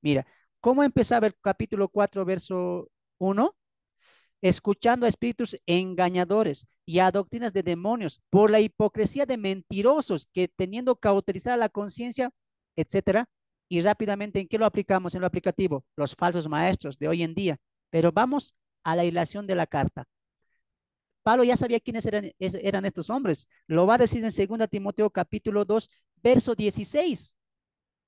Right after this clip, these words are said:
Y mira cómo el texto va a corroborar mi interpretación, que saqué de la Biblia, obviamente. Mira,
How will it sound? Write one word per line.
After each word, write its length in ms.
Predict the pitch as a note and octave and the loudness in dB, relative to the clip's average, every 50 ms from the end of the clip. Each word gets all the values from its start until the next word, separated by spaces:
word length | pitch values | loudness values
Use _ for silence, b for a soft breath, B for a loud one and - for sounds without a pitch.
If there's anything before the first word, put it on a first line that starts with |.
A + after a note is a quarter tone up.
| _ _ _ _ _ _ | _ _ _ _ _ _
Y 120 | D3+ D#3 F3 | -6 -4 -2
mira 200 | G#3 A#3 A#3+ A3 | 2 2 2 2
cómo 460 | - - A#3+ C4 C#4 D4+ D#4 F#4 - _ _ | 2 0 -2 -2 0 0 -2 -2 -4 _ _
el 220 | - F3+ F3 - | -4 -4 -4 -2
texto 420 | _ B3 B3+ - - - C4 B3+ F3 | _ 0 0 0 -2 -2 -2 0 0
va 140 | F3 G3 | 2 0
a 60 | G#3 - | 0 -2
corroborar 760 | _ - G#3 G3+ F#3+ F3 F#3+ G3 G3 G#3 G#3+ A#3+ C#4 C#4 - _ _ _ | _ -4 -4 -2 -2 -2 -2 0 0 2 2 2 0 -2 -6 _ _ _
mi 260 | F3 E3+ F3 G3+ G#3 | -20 -12 -8 -8 -6
interpretación, 920 | G#3 G3+ F3+ - F#3+ F3 - - F3 - - E3+ D3 - - C#3 C#3 D3+ _ _ _ - | -6 -6 -4 -2 -2 -2 -2 -2 -4 -2 0 -2 -2 -2 -6 -10 -10 -12 _ _ _ -6
que 100 | D3+ C3+ | -4 -2
saqué 300 | - D3 C#3+ - G3 G3 | -2 -2 -2 0 2 4
de 100 | F#3+ F#3 | 4 4
la 140 | F3 E3+ D#3+ | 4 2 2
Biblia, 240 | G3+ G#3+ G#3+ F#3+ | 2 0 2 4
obviamente. 420 | D#3 C#3+ C#3 C3 B2+ B2+ - - - - _ _ _ _ | 4 4 2 0 -6 -12 -16 -20 -20 -20 _ _ _ _
Mira, 260 | D#3 C#3+ C3+ B2+ | -2 -2 -2 -2